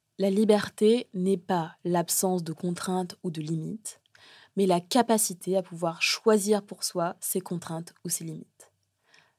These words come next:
C'est ça, la liberté. Et donc, arrêtons avec ce mythe de «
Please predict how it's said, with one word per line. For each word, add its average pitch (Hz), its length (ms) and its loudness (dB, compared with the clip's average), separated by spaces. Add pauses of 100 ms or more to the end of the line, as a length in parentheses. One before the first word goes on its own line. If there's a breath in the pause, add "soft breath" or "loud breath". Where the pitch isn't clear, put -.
C'est - 160 -8
ça, - 340 4 (280)
la 165 80 -10
liberté. 151 520 -12 (460 loud breath)
Et 220 100 4
donc, 220 300 2 (260 loud breath)
arrêtons 208 420 0
avec 180 200 0
ce - 100 -2
mythe 180 460 -2
de « 160 320 -4